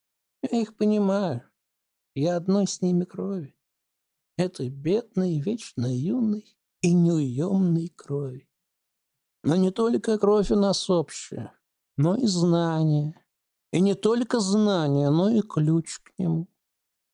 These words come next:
Один без других, без их помощи я ничем не владею. Железоподобные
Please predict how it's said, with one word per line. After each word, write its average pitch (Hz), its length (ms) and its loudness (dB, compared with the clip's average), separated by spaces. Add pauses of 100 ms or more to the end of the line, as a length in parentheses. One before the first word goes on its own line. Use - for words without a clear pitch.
(260)
Один 175 580 2
без 143 320 0
других, 139 840 -2 (280)
без 156 400 0
их 220 340 0 (100)
помощи 196 1000 -2 (300)
я 139 140 -2
ничем 160 520 -2
не 196 80 0
владею. 185 680 -2 (640)
Железоподобные 175 1300 0